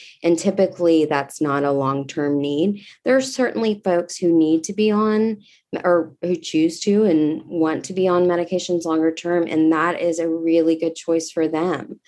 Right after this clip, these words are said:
Um, so I, I, I think the key is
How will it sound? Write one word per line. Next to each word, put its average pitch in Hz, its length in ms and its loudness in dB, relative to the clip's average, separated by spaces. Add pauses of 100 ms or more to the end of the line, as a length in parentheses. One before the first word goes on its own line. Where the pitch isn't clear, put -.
(420)
Um, 160 640 2 (320)
so 190 420 2
I, 196 200 -2 (120)
I, 208 220 -4 (680)
I 214 120 0
think 294 420 0
the 240 140 2
key 208 800 0 (560)
is 185 260 0